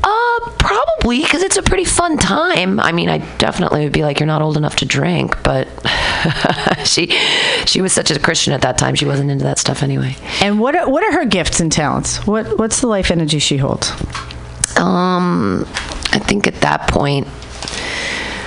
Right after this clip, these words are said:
Speaker 1: uh, she's a, she was a good little, good little ballerina. Um, was really kinda excelling at that. Um, and she likes to read a lot of books.
Speaker 2: Mm-hmm.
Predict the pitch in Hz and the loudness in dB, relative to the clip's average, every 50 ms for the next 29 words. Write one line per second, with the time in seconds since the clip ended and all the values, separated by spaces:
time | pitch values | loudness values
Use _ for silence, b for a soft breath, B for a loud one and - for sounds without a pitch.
0 | B B B B B B - - - 190 165 160 156 - - - - - 180 175 | B B B B B B -6 -2 0 0 2 2 2 0 0 0 0 0 0 0
1 | - - 160 160 151 - - - - 165 160 147 - 156 151 151 160 147 143 151 | 2 2 0 0 0 0 -2 0 0 0 0 0 0 0 0 0 0 0 2 0
2 | 151 135 131 - - - - 196 - 180 175 170 156 160 156 165 151 156 151 151 | 2 2 2 2 0 0 0 0 0 2 2 0 0 2 2 2 2 2 2 2
3 | 156 156 170 170 160 147 143 147 156 - - - - - - - - - - - | 2 2 2 2 2 2 2 2 0 -2 -4 -6 -6 -6 -6 -8 -6 -4 -2 0
4 | 156 151 147 143 147 147 139 131 120 117 110 104 - - - - - - - - | 0 2 2 2 2 2 2 0 0 0 0 -2 -4 -6 -10 -14 -10 -8 -6 -6
5 | - - - - - 151 151 151 - 156 151 151 147 147 139 - - - - - | -6 -6 -4 -4 -2 -2 0 0 0 0 0 2 0 0 -2 -4 -6 -4 0 0
6 | 151 151 - - 151 - - - 147 147 147 143 143 143 - - 143 139 139 139 | 2 2 2 0 0 0 0 0 2 2 2 0 0 0 0 0 2 2 2 0
7 | 135 - - - - - - - - - - - - - - - - 165 170 180 | -2 -4 -6 -10 -14 -14 -16 -16 -16 -16 -16 -16 -16 -12 -6 -2 0 2 2 2
8 | 175 180 180 185 202 202 196 196 - - - - 214 220 220 220 202 208 214 220 | 2 2 2 2 2 2 2 2 0 0 2 2 2 2 2 2 0 0 0 0
9 | 214 208 208 - - - - 214 208 208 220 220 214 214 220 220 214 - 240 - | 0 0 0 0 0 0 0 2 2 2 2 2 2 2 0 0 0 0 0 0
10 | - - - - - - - - - - - 151 - - 247 254 | 0 0 0 -2 -2 -4 -8 -10 -10 -6 -6 -4 -2 0 0 0